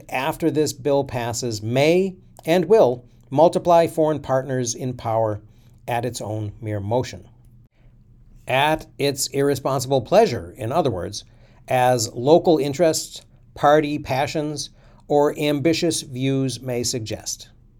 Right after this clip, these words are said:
This is not so much a question concerning the exercise of sovereignty as it is who shall be sovereign. Whether the proprietors of the good old United States shall manage their own affairs in their own way,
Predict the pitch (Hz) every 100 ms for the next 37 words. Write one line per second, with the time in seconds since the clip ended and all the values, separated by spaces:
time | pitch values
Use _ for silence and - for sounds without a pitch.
0 | _ _ _ _ - - _ - 185 196
1 | - 185 165 160 160 156 147 - - 165
2 | 147 139 135 117 - 151 - 143 131 135
3 | 123 143 131 127 120 123 123 123 131 117
4 | 110 104 98 - 160 170 175 160 175 165
5 | - - _ _ - - - 156 160 160
6 | 139 139 - 135 123 127 123 131 170 175
7 | - - - _ - _ _ _ _ _
8 | - 123 143 151 147 131 120 117 113 120
9 | 156 156 180 170 127 - 127 123 110 107
10 | 139 139 139 139 135 127 117 120 123 110
11 | - 170 190 - - - - - _ -
12 | 151 139 127 120 123 131 107 123 113 170
13 | 196 196 196 196 185 117 117 113 107 101
14 | 87 98 123 180 214